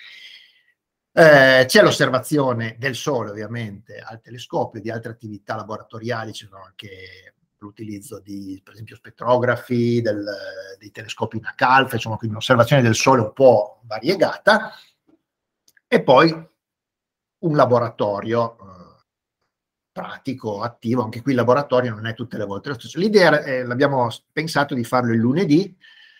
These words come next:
lunedì il planetario è chiuso, in modo da non creare delle sovrapposizioni che magari potrebbero essere fastidiose sia dal punto di vista del pubblico sia dal punto di vista anche delle attività. È andato tutto benissimo, un ottimo ritorno, abbiamo fatto una campagna di promozione verso le scuole, abbiamo avuto un,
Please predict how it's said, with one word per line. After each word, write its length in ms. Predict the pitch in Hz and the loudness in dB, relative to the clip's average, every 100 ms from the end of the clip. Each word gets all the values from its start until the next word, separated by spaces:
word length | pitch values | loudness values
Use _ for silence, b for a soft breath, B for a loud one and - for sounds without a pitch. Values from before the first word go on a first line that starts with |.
| b - | b -8
lunedì 360 | 117 123 127 | -4 -2 -2
il 60 | 131 | -2
planetario 540 | 117 107 110 110 151 | -4 -6 -6 -4 -4
è 20 | |
chiuso, 360 | 165 127 123 127 | -2 -2 -2 -4
in 100 | 107 | -6
modo 180 | 107 104 | -8 -10
da 140 | 101 | -12
non 200 | 98 104 | -12 -14
creare 480 | - 113 104 104 104 | -10 -10 -6 -8 -10
delle 240 | 98 98 | -16 -18
sovrapposizioni 960 | 95 101 101 - - 123 120 104 98 101 | -12 -10 -10 -12 -12 -12 -10 -10 -10 -12
che 100 | 101 | -20
magari 260 | 98 98 98 | -20 -20 -20
potrebbero 380 | 101 101 98 | -20 -18 -16
essere 280 | 101 - 104 | -16 -18 -16
fastidiose 560 | - 110 - 110 123 113 | -14 -12 -4 2 4 4
sia 180 | - 147 | 4 6
dal 140 | 123 | 6
punto 220 | 131 123 | 2 0
di 80 | 120 | 0
vista 180 | 120 117 | 0 0
del 120 | 113 | 0
pubblico 380 | 147 139 117 - | 2 4 2 -2
sia 140 | 117 | -6
dal 80 | 104 | -6
punto 240 | 120 113 | -8 -10
di 80 | 110 | -10
vista 220 | 110 - | -12 -10
anche 180 | 107 - | -14 -14
delle 160 | - 101 | -16 -12
attività. 580 | - 202 254 - - _ B B B B B B B B _ | -4 -2 -2 -4 -12 _ B B B B B B B B _
È 100 | 233 | 4
andato 240 | 254 226 | 6 6
tutto 240 | 226 240 214 | 6 6 6
benissimo, 540 | 254 254 269 277 208 | 6 6 4 2 0
un 80 | 156 | 0
ottimo 400 | 160 185 147 135 | -2 -4 -4 -4
ritorno, 680 | 185 - 196 226 226 220 214 | -6 -4 -4 -2 -4 -4 -6
abbiamo 200 | 170 143 | -6 -8
fatto 220 | 143 139 | -10 -10
una 100 | 131 | -12
campagna 1500 | 117 120 117 127 127 127 120 117 113 110 107 104 104 98 98 | -10 -10 -4 -2 -2 -4 -6 -6 -6 -8 -8 -10 -12 -14 -16
di 120 | 101 117 | -16 -12
promozione 500 | 120 117 - 123 117 | -10 -10 -10 -8 -6
verso 260 | 113 123 | -8 -6
le 80 | 143 | -6
scuole, 440 | - 139 139 175 | -4 2 4 4
abbiamo 180 | 123 110 | 2 -2
avuto 300 | 117 117 117 | -4 -4 -4
un, 280 | 113 110 | -4 -6